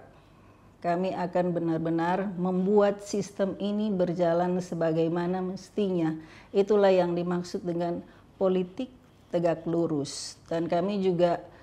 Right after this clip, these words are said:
eh, P S I sangat-sangat berkiblat ke nilai-nilai yang di-, dianut oleh Pak Jokowi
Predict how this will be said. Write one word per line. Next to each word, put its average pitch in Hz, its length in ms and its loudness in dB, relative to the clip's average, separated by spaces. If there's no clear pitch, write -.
eh, 165 240 0
P 160 160 -10
S 160 320 -2
I 214 400 -2
sangat-sangat 190 1000 -2
berkiblat 175 1120 2
ke 208 320 0
nilai-nilai 202 800 -2
yang 185 320 2
di-, 180 440 2
dianut 180 960 0
oleh 170 320 2
Pak - 240 -6
Jokowi 175 560 0